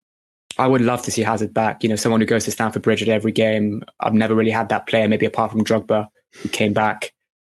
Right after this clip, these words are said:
you know, a second time, you know, had that, um, maybe Lampard as manager, Mourinho as manager. But as a player, apart from Drogba, I can't think of a single player who came back and had that, you know, reception,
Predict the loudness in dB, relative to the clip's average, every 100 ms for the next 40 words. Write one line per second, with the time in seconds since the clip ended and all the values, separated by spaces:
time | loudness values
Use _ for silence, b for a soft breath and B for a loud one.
0 | _ 0 0 0 -2 -2 -2 0 0 0
1 | 0 0 0 -2 -2 -2 -2 -2 0 0
2 | 0 -2 -2 -2 -2 0 0 0 0 0
3 | 0 0 2 2 2 0 0 0 0 0
4 | -2 -6 B B B 0 2 2 0 0
5 | 2 2 0 -2 -2 -2 0 0 0 0
6 | 0 0 0 -2 0 -2 -2 -2 -2 0
7 | 0 0 -2 -2 0 0 0 -2 -4 -4
8 | -2 -2 -2 0 0 0 0 -2 -4 -2
9 | 0 0 -2